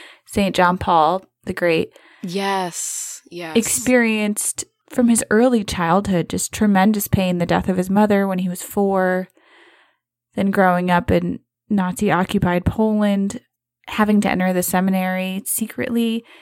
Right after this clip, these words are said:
Speaker 1: having his brother, his only brother, die when John Paul was a teen, and then losing his father,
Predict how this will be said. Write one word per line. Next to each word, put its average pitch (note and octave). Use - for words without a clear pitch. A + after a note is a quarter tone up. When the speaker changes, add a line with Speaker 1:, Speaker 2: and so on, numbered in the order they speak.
Speaker 1:
having G3+
his G3
brother, G3+
his G3
only G3+
brother, F#3
die F3+
when F#3
John F3
Paul G#3
was F#3+
a F3
teen, G3+
and G3+
then G3
losing G3
his F3
father, G3